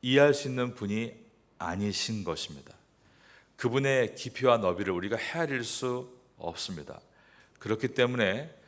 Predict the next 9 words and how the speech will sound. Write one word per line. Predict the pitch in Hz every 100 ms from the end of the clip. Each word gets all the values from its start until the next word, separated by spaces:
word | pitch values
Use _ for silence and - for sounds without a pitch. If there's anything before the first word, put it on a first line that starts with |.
| - - -
내가 | 104 123 135
오늘 | 98 123 123 101 82 90
내 | 120
인생에서 | 135 123 127 123 - 123
해석하지 | 123 151 147 147 143 135
못하는 | 104 95 117 113
부분에 | 98 92 101
대해서 | 90 82 80 87 78 - _ _ _ _ -
하나님은 | - 117 110 110 90 85